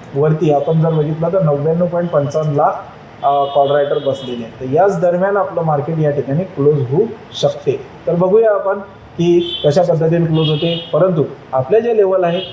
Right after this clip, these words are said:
ह्या आपल्या परफेक्ट लेवल आहे. एका लेवलपासून दुसऱ्या लेवलपर्यंतही आपण जर ट्रेड घेऊन प्रॉफिट कमवला,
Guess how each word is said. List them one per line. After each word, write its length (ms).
ह्या 100
आपल्या 260
परफेक्ट 600
लेवल 260
आहे. 420
एका 160
लेवलपासून 520
दुसऱ्या 280
लेवलपर्यंतही 720
आपण 460
जर 200
ट्रेड 340
घेऊन 280
प्रॉफिट 400
कमवला, 500